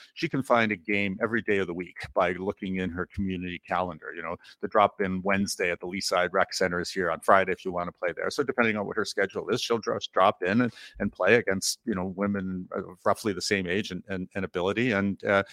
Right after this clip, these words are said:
and there's always, you know, people waiting to play, lined up to play.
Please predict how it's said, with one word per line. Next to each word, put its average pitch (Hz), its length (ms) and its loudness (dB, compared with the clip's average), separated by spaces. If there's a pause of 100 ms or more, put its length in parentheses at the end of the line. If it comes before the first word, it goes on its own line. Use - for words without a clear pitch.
(300)
and 110 340 6 (100)
there's 113 300 6
always, 117 680 8
you 117 80 -2
know, 101 80 -4
people 98 480 -2
waiting 113 300 4
to 110 60 -6
play, 113 300 4
lined 107 360 4
up 110 100 -4 (240)
to - 80 -12
play. 107 340 6